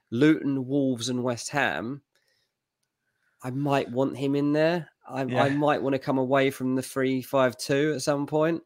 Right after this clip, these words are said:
Speaker 1: Um, yeah, I'm not sure. I, I, half of me feels like it's a waste of a six million asset.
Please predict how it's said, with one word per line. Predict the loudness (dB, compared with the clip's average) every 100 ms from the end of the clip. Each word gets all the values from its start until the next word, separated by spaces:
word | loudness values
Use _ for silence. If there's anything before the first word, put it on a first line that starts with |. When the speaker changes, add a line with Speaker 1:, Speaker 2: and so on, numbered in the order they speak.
| -6
Speaker 1:
Um, | 2 4 4 0 -6 _ _ _ _ _ _
yeah, | 2 6 6 4
I'm | 2
not | 2
sure. | 0 4 6 4 2
I, | -4 -2
I, | -4 -6 _ _ _ _ _ _ -4
half | 2 2 2
of |
me | 0
feels | 2 4
like | 2
it's | 0
a | -4
waste | 0 2 2 -2
of | -4
a | -4
six | -4 -6 -4
million | 0 2
asset. | 0 0 0 2 0